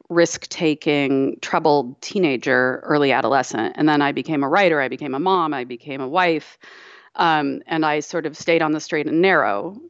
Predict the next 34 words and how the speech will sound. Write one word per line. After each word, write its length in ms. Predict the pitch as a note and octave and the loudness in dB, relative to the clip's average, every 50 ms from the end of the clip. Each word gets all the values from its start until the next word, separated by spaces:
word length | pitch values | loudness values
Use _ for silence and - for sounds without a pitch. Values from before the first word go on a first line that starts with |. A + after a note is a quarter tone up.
| _ _ - | _ _ -4
as 220 | C#3+ C#3 C#3 - | -2 -2 -2 -4
defined 600 | - D3+ - - C#3 C3+ C3+ C3 B2+ B2+ A#2 - - _ | -6 -8 -6 -4 -2 -2 -2 -2 -2 -4 -6 -8 -10 _
in 120 | - C#3 C3+ | -4 -4 -2
a 60 | B2+ | 0
very 580 | B2 C3 B2+ B2 B2 A#2+ A#2+ A#2+ A#2+ C3+ - - - | 0 2 2 2 2 2 0 0 -2 -4 -10 -14 -8
groovy, 440 | - D3 C3+ C3 A#2+ B2+ B2+ B2+ - | -4 -2 0 0 0 0 0 0 0
organic, 580 | - C#3 C3+ B2 B2+ B2 A#2+ A#2+ A#2+ A2 A2 A#2 _ _ _ _ _ | 2 0 0 0 0 0 0 2 0 0 -2 -4 _ _ _ _ _
you 160 | - D3 C#3 | -4 -2 0
know, 320 | B2+ A#2+ A#2+ A2+ A#2 A#2+ _ _ _ - | 0 2 0 0 -2 -6 _ _ _ -16
specific 600 | - - - - F3+ - - G3+ G3+ - - - | -14 -8 -4 0 0 0 2 0 0 0 -2 -4
kind 240 | - - D#3+ C#3 A#2+ | -2 -4 -2 -2 -2
of 80 | A#2+ - | -6 -8
self-realization 1000 | - - D#2+ - - - F2+ - B2 A2+ - - F#2+ - - - - B2 - - _ - | -6 -6 -6 -6 -6 -8 -8 -8 -8 -6 -6 -6 -6 -6 -6 -6 -6 -6 -6 -8 _ -4
as 180 | D#3 C3+ - | -4 -2 -2
a 80 | D#3+ B2+ | -2 -4
worker 400 | C3 B2 B2+ - - - - G#2 | -2 -2 -4 -4 -4 -4 -4 -4
and 160 | A2 A2 G2 | -2 -2 -2
a 140 | F2 F2+ F#2 - - | -2 -2 -4 -4 0
mom. 380 | E3 C3+ B2 G#2+ D#2+ - - - - - - - - - - - - - | 2 2 2 2 2 -2 -4 -10 -12 -18 -18 -18 -16 -16 -16 -16 -8 -2
Um, 500 | - G3 F3+ E3+ E3 D#3 C#3+ - - - - _ _ _ _ _ _ _ _ _ _ - - | 0 2 2 4 4 2 0 0 -4 -8 -14 _ _ _ _ _ _ _ _ _ _ -8 -6
I 80 | E3 | -4
didn't 200 | F#3+ G3+ A3+ G3 | -2 0 0 0
know 120 | G3 F#3+ F3 | 2 2 2
what 100 | E3 D#3 | 2 2
I 60 | D3 | 0
was 160 | C#3 C3+ C#3+ | 0 -2 -4
doing 260 | - C#3 C3+ C3 A#2+ | -4 -2 0 0 0
as 80 | B2 - | -2 -2
a 60 | G#2 | -4
kid. 320 | - - - E2 - - - | -8 -6 -6 -6 -4 -4 -2
I 80 | - D#3 | 0 0
was 140 | D#3 D#3 - | 0 0 -2
desperately 680 | F3 E3 - G3+ F#3+ F#3 - - - C#3+ - - C#3+ | -6 -2 0 0 0 0 -2 -6 -6 -6 -4 -6 -8
lost. 560 | - - - - - - - - - - - | -10 -10 -10 -10 -12 -14 -16 -20 -20 -20 -20